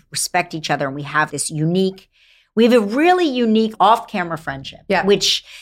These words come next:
Speaker 1: it doesn't happen very often.
Speaker 2: Yeah.
Speaker 1: And so we have that going in.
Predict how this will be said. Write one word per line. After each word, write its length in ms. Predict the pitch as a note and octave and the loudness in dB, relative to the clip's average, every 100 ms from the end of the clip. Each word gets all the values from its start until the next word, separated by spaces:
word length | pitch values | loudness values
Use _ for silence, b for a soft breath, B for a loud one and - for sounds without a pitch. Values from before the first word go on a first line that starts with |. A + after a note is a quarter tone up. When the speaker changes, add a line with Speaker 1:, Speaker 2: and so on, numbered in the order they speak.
| B B | B B
Speaker 1:
it 100 | G3 | 2
doesn't 300 | C4+ C#4 A3+ | 2 2 -4
happen 520 | - A3+ - C#4+ G3+ | -4 -2 0 0 0
very 280 | D3+ B2+ - | -2 -4 -6
often. 340 | E2+ - - | -10 -6 -2
Speaker 2:
Yeah. 220 | F#3+ - B B B - | 0 -2 B B B 0
Speaker 1:
And 380 | G3+ F#3+ F#3+ - | 4 4 4 -2
so 240 | - - G3+ | -2 2 4
we 580 | F#3 G#3+ A#3+ B3 B3 - | 4 2 2 2 0 -4
have 380 | - G3 G3 F#3 | -4 0 0 0
that 340 | D#3 D3 - | -2 -2 -6
going 340 | D3 D#3+ D3 C#3+ | -2 0 0 -4
in. 420 | D#3+ D3 A#2+ G2 | -4 -4 -6 -14